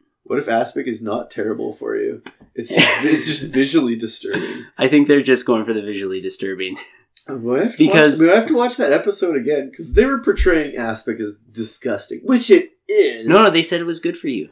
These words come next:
Speaker 1: But in an ironic way, right?
Speaker 2: Are they?
Speaker 1: Most certainly.
Speaker 2: See, that's the
Speaker 1: <laughs>
Speaker 2: whole point of this, uh, this series, is it's supposed to make you think what is right, what is wrong, and make you second guess yourself.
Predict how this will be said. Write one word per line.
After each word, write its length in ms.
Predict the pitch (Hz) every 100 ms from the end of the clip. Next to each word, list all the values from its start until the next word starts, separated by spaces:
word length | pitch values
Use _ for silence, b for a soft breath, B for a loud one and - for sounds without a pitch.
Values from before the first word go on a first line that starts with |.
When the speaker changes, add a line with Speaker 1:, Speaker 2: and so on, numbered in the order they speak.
| _
Speaker 1:
But 320 | 151 143 - - -
in 160 | 156 135
an 140 | 127
ironic 720 | 123 117 123 127 117 107 -
way, 240 | - - - - -
right? 300 | - 113 120 -
Speaker 2:
Are 180 | 117
they? 320 | 123 180 202 _
Speaker 1:
Most 380 | 160 170 175 - -
certainly. 600 | 165 143 135 127 123 120
Speaker 2:
See, 220 | 110 - -
that's 320 | 160 214 185
the 120 | 208
Speaker 1:
<laughs> 60 | 180
Speaker 2:
whole 180 | 190 185
point 400 | - 170 170 165
of 160 | 131
this, 300 | 95 104 -
uh, 360 | 117 107 104 98
this 180 | 98 107 -
series, 380 | 143 127 101
is 180 | 90 104
it's 120 | 98 -
supposed 280 | 143 147 -
to 60 |
make 260 | 151 147 147
you 80 | 147
think 280 | 143 123
what 280 | 117 98 104
is 160 | 131 117
right, 260 | 107 107
what 180 | 87 98
is 200 | 120 123
wrong, 500 | 110 95 85 90 131 - -
and 420 | 107 110 110 101 95 _ _ 107
make 360 | 107 120 127 151
you 160 | 147
second 420 | 139 - 117 143
guess 260 | 123 113 -
yourself. 460 | 135 - 80 -